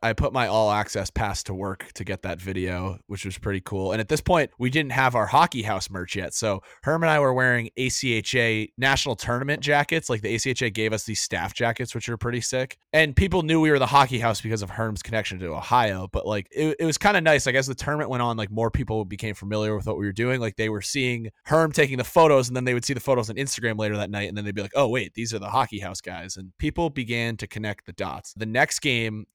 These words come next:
was Dearborn versus Lindenwood, and it was Lindenwood's first game of the tournament, and it ended up being, like, their toughest game of the tournament, held to their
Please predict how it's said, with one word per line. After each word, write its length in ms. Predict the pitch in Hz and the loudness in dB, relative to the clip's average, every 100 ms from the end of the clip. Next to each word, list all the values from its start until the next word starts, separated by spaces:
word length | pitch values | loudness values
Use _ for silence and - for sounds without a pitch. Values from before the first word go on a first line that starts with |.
| - | -6
was 340 | 113 104 101 _ _ _ | -2 -2 -4 _ _ _
Dearborn 480 | 127 139 123 123 117 | -2 -2 0 -2 -4
versus 280 | 120 113 95 | -6 -8 -8
Lindenwood, 560 | 101 120 139 147 147 | -6 -6 -2 -2 -2
and 100 | 113 | -4
it 40 | 117 | -6
was 120 | 101 | -4
Lindenwood's 440 | 113 165 165 147 | -4 -2 -2 -4
first 220 | - 139 | -4 -6
game 160 | - 139 | -4 -4
of 40 | |
the 120 | 120 - | -4 -4
tournament, 360 | 120 135 151 - | -6 -4 -4 -6
and 240 | 113 107 _ _ _ - | -8 -10 _ _ _ -2
it 100 | - | 0
ended 220 | 147 196 | 2 2
up 120 | 202 - | 0 0
being, 220 | 151 143 | -2 0
like, 120 | 113 | -4
their 120 | 104 | -4
toughest 420 | - - 135 123 | -4 -2 -2 -4
game 240 | - 113 104 | -4 -4 -6
of 20 | |
the 140 | 98 | -8
tournament, 380 | - 107 101 92 | -6 -6 -8 -12
held 300 | - 135 139 | -2 2 2
to 120 | 120 131 | 0 0
their 500 | 127 120 113 113 | 2 2 2 -2